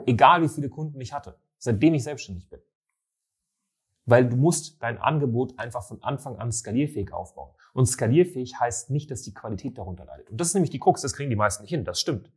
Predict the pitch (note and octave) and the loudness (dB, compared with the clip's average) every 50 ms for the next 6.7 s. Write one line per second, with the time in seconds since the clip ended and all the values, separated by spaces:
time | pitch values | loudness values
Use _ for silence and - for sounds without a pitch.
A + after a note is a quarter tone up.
0 | _ _ _ _ _ _ B2 A#2 A2+ - - A#2 C3+ D#3 D3+ D3+ B2 A#2 - - | _ _ _ _ _ _ 2 2 2 2 2 2 2 2 2 0 -4 -4 -6 -8
1 | - C3 B2 G#2+ A2+ A2+ F#2+ G2+ - - - A#2 G2+ G2+ G#2+ A2+ A2 - - _ | -10 -10 -10 -8 -8 -6 -6 -6 -6 -6 -8 -6 -4 -2 -2 -4 -6 -10 -18 _
2 | _ - G#2+ - - - - C#3 - - - C3 A#2 A2 G#2 G#2 F#2+ G2 F#2 - | _ -4 -4 -4 -4 -4 -4 -4 -4 -2 -2 0 0 0 0 -2 -4 -6 -4 -4
3 | - G2 - - F2 F2+ E2+ - - _ _ _ _ _ _ - - A#2 A#2+ B2 | -4 -4 -6 -8 -14 -16 -16 -18 -20 _ _ _ _ _ _ 2 4 4 6 6
4 | A#2+ - - - C4 - - - _ - F#2+ F2 E2 - - - - - _ _ | 2 0 -2 -4 -6 -6 -8 0 _ 6 6 6 4 0 -6 -10 -12 -12 _ _
5 | _ _ _ _ _ _ _ _ _ _ _ _ - - _ - G2+ G#2 F#2 F2+ | _ _ _ _ _ _ _ _ _ _ _ _ -20 -12 _ -2 0 0 0 0
6 | - G#2 - - A#2+ C3 B2 G2+ - - - D2+ _ | -2 -4 -2 -2 -2 -2 -4 -6 -8 -12 -18 -20 _